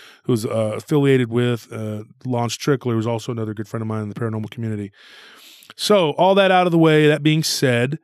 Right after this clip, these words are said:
um, we're gonna get started here. We're gonna talk about the Mandela effect. Uh, first, though, p-, per-, uh, if you have stories, send them to P R T podcast dot com.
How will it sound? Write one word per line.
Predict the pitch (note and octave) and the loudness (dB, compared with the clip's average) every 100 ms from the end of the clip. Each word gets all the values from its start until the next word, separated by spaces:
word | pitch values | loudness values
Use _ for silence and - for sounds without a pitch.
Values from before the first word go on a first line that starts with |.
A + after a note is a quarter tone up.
| _ _ _ _ - | _ _ _ _ -2
um, | B2+ B2+ A#2 A#2 - | 2 2 0 -4 -4
we're | B2+ | -2
gonna | C3+ | 0
get | C3+ C#3 | -2 -2
started | - F3+ G3 | -4 0 0
here. | B2 B2 A2 A#2 | 0 0 -2 -4
We're | B2 | -4
gonna | B2+ | -4
talk | A#2+ C#3 | -2 -2
about | C3+ C#3 | 0 0
the | C3 | 0
Mandela | C3 B2+ C#3 E3 A#2+ | -2 0 0 2 0
effect. | - B2 G#2+ F#2+ | -2 -6 -6 -10
Uh, | - C3 A#2+ - C3 A#2 | -10 -6 -6 -6 -14 -10
first, | - B3+ - - D3 C#3 C3+ | 0 2 2 -6 -20 -20 -10
though, | C3 B2+ B2+ - _ - | -2 0 0 -4 _ -4
p-, | - | -4
per-, | - F#3 E3+ | 2 2 2
uh, | C3 A#2+ | 0 -2
if | A2 | -2
you | C3 | 0
have | F#3+ B3 | 2 0
stories, | - D3+ C#3 C3 | 0 2 2 2
send | - E3+ | 0 0
them | D#3 | 0
to | - C#3+ C3 | 0 0 0
P | - D#3+ | 0 0
R | D#3 | 0
T | E3 | -2
podcast | C#3 D3 C#3 C#3+ C#3 - | -2 0 0 0 -4 -2
dot | C3 C#3 - | -2 -2 -2
com. | D#3 D#3 E3 | -2 0 -2